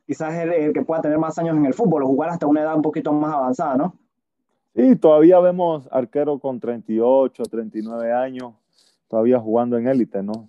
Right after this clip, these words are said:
Speaker 2: Esperemos mantenernos sanos, como te dije antes.
Speaker 1: Oh, el mismo Buffon,
Speaker 2: Para
Speaker 1: en,
Speaker 2: pasar
Speaker 1: en, todavía, todavía un gran nivel con cuarenta y dos ya, ya años ya, ¿no?
Speaker 2: Así es, pero lo, lo, lo, lo importante de esto es mantenerse sano sin lesiones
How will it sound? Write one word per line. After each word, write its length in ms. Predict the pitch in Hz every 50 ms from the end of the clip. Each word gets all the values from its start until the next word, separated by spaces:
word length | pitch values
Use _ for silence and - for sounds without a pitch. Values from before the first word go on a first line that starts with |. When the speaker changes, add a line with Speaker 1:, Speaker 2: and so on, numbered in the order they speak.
| _ _ _ _
Speaker 2:
Esperemos 480 | - 101 - - 110 104 107 113 123 123
mantenernos 640 | 123 117 110 - 117 110 110 117 123 123 123 113 110
sanos, 260 | 143 147 143 139 127
como 200 | - 123 123 113
te 100 | - 113
dije 260 | 113 120 120 117 120 117 110 117
antes. 400 | 127 147 151 - - 156 156 - -
Speaker 1:
Oh, 240 | 170 180 180 170 165
el 80 | 147 147
mismo 260 | 160 170 185 190 180
Buffon, 460 | 165 151 131 139 127 120 123 - 165
Speaker 2:
Para 140 | 156 120 120
Speaker 1:
en, 280 | 143 139 135 139 139
Speaker 2:
pasar 180 | 143 139 139 143
Speaker 1:
en, 80 | 139 127
todavía, 280 | 147 143 139 151 151
todavía 340 | 147 147 143 143 156 165 170
un 80 | 170 170
gran 220 | 175 175 175 175
nivel 300 | 170 165 160 185 190 180
con 160 | 180 175 156
cuarenta 320 | 151 147 143 143 135 127 139
y 60 | 139
dos 220 | 156 170 175 165
ya, 200 | 156 170 170 165
ya 180 | 160 160 156 151
años 240 | 165 165 151 143 147
ya, 160 | 165 165 151
¿no? 240 | 143 143 165 180 - _ _ _ _ _ _ _ _ -
Speaker 2:
Así 300 | 123 123 120 - 147 147
es, 280 | 160 175 185 165 - _ 143 131 _
pero 380 | - 113 120 127 123 120 113 104 110 -
lo, 340 | - 123 123 123 123 123 120
lo, 260 | 123 123 120 120 120
lo, 460 | 117 117 120 117 113 113 110 107 107 107
lo 140 | 110 110 120
importante 520 | 127 120 - 123 120 - 143 156 160 135 165
de 200 | 156 151 156 170
esto 400 | 175 _ - 185 175 175 160 _ _ _ _ _ _ _ _
es 140 | - 123 139
mantenerse 460 | 156 156 139 131 131 131 135 135 143
sano 280 | 131 147 151 151 151 147
sin 140 | 139 135 120
lesiones 580 | 117 110 - - 147 151 139 123 113 - _